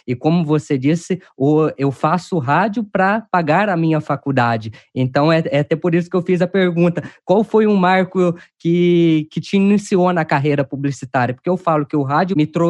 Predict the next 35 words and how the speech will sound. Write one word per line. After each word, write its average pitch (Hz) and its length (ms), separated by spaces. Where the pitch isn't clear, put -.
pra 143 140
essa 147 640
carreira 139 340
publicitária 147 920
e 156 240
eu 165 100
tenho 160 160
muito 170 280
orgulho 185 400
disso. 156 400
E 123 80
como 160 280
já 135 180
foi 170 260
dito, 165 320
né, 147 160
o 143 80
rádio 156 320
tem 185 160
que - 60
ser 196 100
muito 175 260
bem 180 160
pensado 160 720
ao 123 100
se 127 140
fazer 123 600
rádio 160 460
e 160 60
é 165 60
um 160 60
meio 165 280
de 156 240
comunicação, 151 600
assim, 175 440